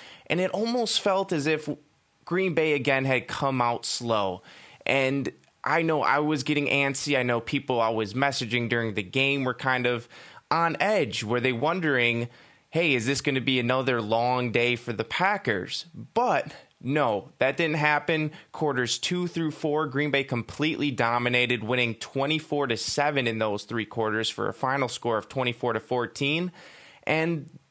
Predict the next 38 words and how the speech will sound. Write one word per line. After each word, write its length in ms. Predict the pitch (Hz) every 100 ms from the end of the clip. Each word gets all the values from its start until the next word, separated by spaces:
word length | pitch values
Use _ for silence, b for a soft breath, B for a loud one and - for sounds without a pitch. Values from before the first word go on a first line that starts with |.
| -
the 140 | 180 170
Chicago 540 | 180 185 185 196 202
offense 500 | 147 170 175 190 -
kind 240 | 180 170
of 100 | 165
fell 340 | 156 175 170 160
off 260 | 160 160
from 160 | 156 135
their 140 | 123
first 380 | 120 139 127 -
drive. 340 | 127 110 104 107
They 100 | 117
came 280 | - 165
out 200 | 160 156
that 220 | 135 117 -
first 340 | 151 151 -
drive 240 | 143 139
of 100 | 139
the 60 | 120
game. 480 | 104 127 135 135 135 B B
Justin 380 | - 131 - 117
Fields 420 | - 139 135 127
looked 320 | 123 131 - -
good. 400 | 135 135 131 120 B B B
Uh, 200 | 104 101
their 380 | 101 107 104 104
Khalil 460 | - 120 123 135 120
Herbert 500 | 120 135 139 139 131
running 300 | 123 143 131
back, 420 | 139 147 147 -
kind 180 | 127 120
of 220 | 113 104
the 160 | 113 104
Illinois 520 | 135 135 123 127 120
State 600 | - - 139 135 135 - B B B B -
feel-good 540 | - 156 151 151 135
story, 640 | - 156 156 156 160 156
or, 320 | 117 110 107